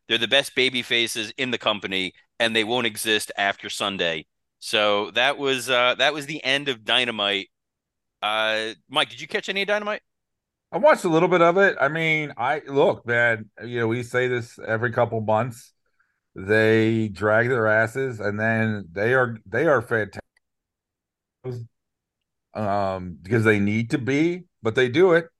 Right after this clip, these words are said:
Speaker 2: you know, so credit to them. I mean, I, I think s-, the stuff could have been stretched over the past couple of weeks, but, you know, um, it, it's effective. Like, I,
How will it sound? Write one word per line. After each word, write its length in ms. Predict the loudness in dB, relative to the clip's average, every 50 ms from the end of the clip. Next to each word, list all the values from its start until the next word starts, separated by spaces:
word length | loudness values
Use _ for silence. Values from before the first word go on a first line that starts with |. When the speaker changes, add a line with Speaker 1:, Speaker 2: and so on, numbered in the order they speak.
| _ _
Speaker 2:
you 160 | -6 -2 0
know, 240 | 0 0 0 0 -2
so 360 | -4 -6 -6 -4 -4 -4 -4
credit 360 | -6 -2 0 0 0 0 -2 -4
to 80 | -2 2
them. 340 | 4 4 4 4 2 0
I 40 | -2
mean, 280 | -2 -2 -2 -4 -4 -4
I, 180 | -4 -4 -4 -4 -6
I 120 | -8 -8
think 380 | -2 0 0 0 0 -4 -10 _ _ _ _ _ _ _ _ -20
s-, 200 | -20 -20 -20 _ _ _
the 100 | -8 -8
stuff 400 | -8 -2 0 2 2 2 0 -2
could 180 | -4 -4 -2 -2
have 140 | -2 -2 -2
been 400 | -2 -2 0 -2 -4 -6 -8 -10 -14 _ _ _ _ -20 _ _ _ _ _ _ _ _ _ _ _ _
stretched 500 | -20 -16 -2 2 4 4 4 4 2 2
over 200 | 2 4 4 4
the 80 | 2
past 260 | 4 2 0 0 0 0
couple 280 | -2 -2 -2 -2 -6
of 140 | -6 -6 -8
weeks, 220 | -10 -10 -12 -16 -6 _
but, 240 | 0 0 0 0 -4 -12 -20 -18
you 240 | -6 0 0 2
know, 440 | 2 4 4 4 6 4 4 4 2
um, 560 | 2 2 2 2 0 -2 -4 -6 -10 -12 -14 -18 _ _ _ _ _ _ _ _ _ _ _ _ _ _ -2
it, 260 | -2 -2 -2 -4 -10 _ _ _
it's 260 | -2 -2 0 2 0
effective. 640 | 0 0 2 2 0 0 2 -2 -2 -2 -2 -6 -14 _ _ -20 -14 _
Like, 260 | -2 -2 -2 0 -2
I, 400 | -2 0 2 2 0 -2 -4 -8